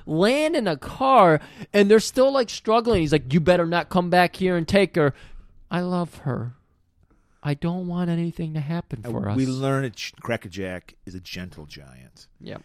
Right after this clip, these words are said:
Speaker 2: He's like, "I just love her too much.
Speaker 1: It's
Speaker 2: Don't
Speaker 1: Lenny
Speaker 2: fuck
Speaker 1: and,
Speaker 2: my wife again,
Speaker 1: it's Lenny and the
Speaker 2: please."
Speaker 1: Rabbit. He starts petting fucking, uh, uh, Harley's head, and he's just
Speaker 2: And,
Speaker 1: like, "Just don't do
Speaker 2: and
Speaker 1: it."
Speaker 2: like a true friend, Harley's like, "I'll think about it."
Speaker 1: <laughs> I think about it. He says,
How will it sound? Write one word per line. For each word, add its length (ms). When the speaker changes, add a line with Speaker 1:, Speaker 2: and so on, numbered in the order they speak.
Speaker 2:
He's 140
like, 180
"I 140
just 180
love 360
her 100
too 220
much. 260
Speaker 1:
It's 200
Speaker 2:
Don't 120
Speaker 1:
Lenny 180
Speaker 2:
fuck 100
Speaker 1:
and, 100
Speaker 2:
my 140
wife 360
again, 300
Speaker 1:
it's 340
Lenny 360
and 100
the 40
Speaker 2:
please." 60
Speaker 1:
Rabbit. 360
He 100
starts 400
petting 720
fucking, 560
uh, 80
uh, 220
Harley's 420
head, 340
and 100
he's 100
just 60
Speaker 2:
And, 100
Speaker 1:
like, 180
"Just 220
don't 180
do 140
Speaker 2:
and 140
Speaker 1:
it." 40
Speaker 2:
like 180
a 40
true 320
friend, 400
Harley's 240
like, 180
"I'll 100
think 300
about 360
it." 120
Speaker 1:
<laughs> 200
I 60
think 340
about 240
it. 40
He 40
says, 240